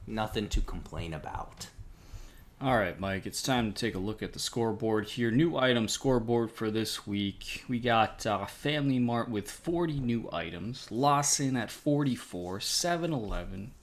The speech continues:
Speaker 2: eighty-one, Mini Stop twenty-five, Daily Yamazaki at six, Seiko Mart's got four, and New Days at twelve new items. Any thoughts on those numbers, Mike?
Speaker 1: Um, yeah, interesting that we've got Family Mart and Lawson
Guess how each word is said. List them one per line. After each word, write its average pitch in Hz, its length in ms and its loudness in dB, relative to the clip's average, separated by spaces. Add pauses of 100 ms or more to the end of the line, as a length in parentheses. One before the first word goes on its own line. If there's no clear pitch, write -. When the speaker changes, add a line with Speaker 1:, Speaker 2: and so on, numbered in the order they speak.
Speaker 2:
eighty-one, 104 640 -2 (560)
Mini 139 220 8
Stop 127 400 2
twenty-five, 117 720 0
Daily 139 340 2
Yamazaki 113 1120 0
at 87 280 -8
six, - 520 -4
Seiko 120 320 -2
Mart's 101 320 -2
got 92 280 -2
four, 127 380 0
and 107 220 -2
New 165 140 0
Days 92 420 0
at - 200 -8
twelve 117 480 0
new 107 180 -2
items. 107 380 -2
Any 117 140 0
thoughts 113 360 0
on 107 80 -2
those 98 220 -4
numbers, 107 340 -4
Mike? 113 300 -6 (1300)
Speaker 1:
Um, 196 560 4
yeah, 156 480 2
interesting 147 560 2
that 127 100 0
we've 110 220 -4
got 104 340 2
Family 117 280 -2
Mart 110 180 0
and 101 120 -4
Lawson 101 600 4